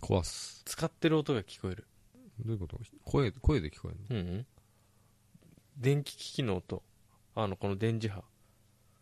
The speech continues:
Speaker 1: あ、耳がいいってことね。
Speaker 2: そう。だから、家の外にいても、その家が
Speaker 1: うん。
Speaker 2: 電化製品使えば、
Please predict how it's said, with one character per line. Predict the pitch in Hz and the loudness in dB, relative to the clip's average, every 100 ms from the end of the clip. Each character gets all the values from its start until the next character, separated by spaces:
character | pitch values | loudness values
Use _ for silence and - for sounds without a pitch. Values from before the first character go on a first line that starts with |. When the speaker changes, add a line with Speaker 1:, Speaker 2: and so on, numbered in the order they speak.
| _ _ - 104 | _ _ -12 -6
Speaker 1:
あ、 | 87 | -2
耳 | 98 170 | -2 0
が | 208 | 2
い | 104 | 2
い | 107 | 0
っ | |
て | - | -4
こ | 80 | -10
と | - 82 | -10 -10
ね。 | 98 | -6
Speaker 2:
そ | - 101 - - | -2 -2 -2 -4
う。 | 127 | 2
だ | 151 | 4
か | 131 | 6
ら、 | 117 107 - - | 4 2 0 0
家 | 135 170 | 4 6
の | 190 | 6
外 | 185 196 190 | 4 2 2
に | 165 | 2
い | 127 | 2
て | - | 0
も、 | 123 113 | 0 0
そ | - | 0
の | 127 143 | 0 2
家 | 147 151 139 | 4 4 4
が | 104 92 90 - _ 92 | 4 2 -2 -10 _ -4
Speaker 1:
う | |
ん。 | 87 82 | -2 0
Speaker 2:
電 | 120 | 0
化 | 123 127 | 0 0
製 | 135 | 0
品 | 120 101 | 2 -2
使 | - - 110 | -4 -2 4
え | 104 | 4
ば、 | 90 90 | 4 -2